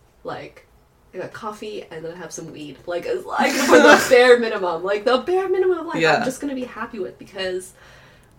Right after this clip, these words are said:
Speaker 1: I just don't feel, like, any realistic hope of, like, buying a massive piece of land or property, you know?
Speaker 2: It is a very far off goal.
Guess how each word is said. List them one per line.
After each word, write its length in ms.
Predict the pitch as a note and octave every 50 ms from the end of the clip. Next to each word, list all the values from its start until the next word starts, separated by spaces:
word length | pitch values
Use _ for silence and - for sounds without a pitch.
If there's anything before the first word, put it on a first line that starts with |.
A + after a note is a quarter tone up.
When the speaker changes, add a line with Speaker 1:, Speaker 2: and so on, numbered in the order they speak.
| _ _ _ _ _ _ -
Speaker 1:
I 100 | - C4
just 160 | C#4 D#4 - -
don't 200 | G#3+ G#3 G#3+ -
feel, 280 | - A#3+ A#3 G#3+ G#3
like, 180 | G3+ F#3+ - -
any 280 | F#3+ F#3+ G#3 G#3+ G#3
realistic 440 | F#3 F#3 F3+ - F3+ F#3 - - -
hope 400 | - - - B3+ B3 A#3+ A3+ -
of, 140 | F#3+ F#3 F3+
like, 360 | F3 D#3+ D#3+ D#3+ E3 - -
buying 360 | E3 F3+ F3 F#3+ G3+ F#3+ F#3+
a 40 | F3+
massive 400 | F3 D#3+ E3 D#3+ D#3 - - F#3
piece 220 | - F3+ F3+ - -
of 140 | E3+ E3+
land 360 | E3+ F#3 F3 F3+ F3 D3+ - -
or 40 | C3
property, 640 | - - F3+ E3 F#3+ F#3+ - - - - - D#3 D#3+
you 80 | E3+
know? 320 | F3+ F3+ E3+ F#3+ A#3+ C#4 - _ _ _ _ -
Speaker 2:
It 120 | F3 E3
is 160 | F3 F3+ F3+
a 80 | G3+ G3+
very 340 | F3+ E3 D#3 D3+ D3+ D3+ D#3
far 300 | - - C#3 C3+ B2+ -
off 240 | - F3+ - - -
goal. 320 | - - - - -